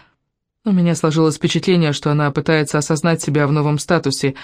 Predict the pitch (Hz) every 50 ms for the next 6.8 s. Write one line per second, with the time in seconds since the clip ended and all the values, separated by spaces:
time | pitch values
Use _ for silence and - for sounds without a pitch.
0 | - - - _ _ - 156 147 147 151 147 - 156 - - 165 151 - 170 160
1 | 160 - 202 190 - - 139 135 143 139 - - 190 - - 143 - - - 147
2 | 135 143 143 143 139 - - 156 139 - - 143 139 - - - 117 117 - -
3 | - _ _ _ _ _ _ _ _ _ _ _ _ _ _ _ _ _ _ _
4 | _ _ _ _ - - 247 240 233 220 - 226 202 202 208 202 196 220 202 -
5 | 190 185 180 - 208 190 180 180 - - 175 165 - 202 185 - 170 151 156 156
6 | 147 - _ - 165 160 151 165 170 170 165 160 147 143 139